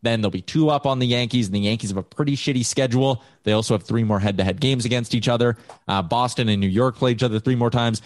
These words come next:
A lot of things line up to lead me to believe the Jays will be in the playoffs, and if they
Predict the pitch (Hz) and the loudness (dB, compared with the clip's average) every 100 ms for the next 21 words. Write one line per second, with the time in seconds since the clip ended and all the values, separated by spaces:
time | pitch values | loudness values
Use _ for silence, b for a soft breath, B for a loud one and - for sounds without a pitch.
0 | B B 135 170 208 160 165 120 113 123 | B B 0 2 2 0 -2 -2 0 0
1 | 117 113 123 _ _ _ _ - 120 123 | 0 0 -2 _ _ _ _ -2 2 2
2 | 117 110 101 110 104 98 110 104 90 110 | 2 0 2 0 0 0 0 0 0 0
3 | 110 113 101 107 104 139 156 113 104 - | 2 0 0 0 2 2 0 0 -2 0
4 | 110 104 95 | 0 0 0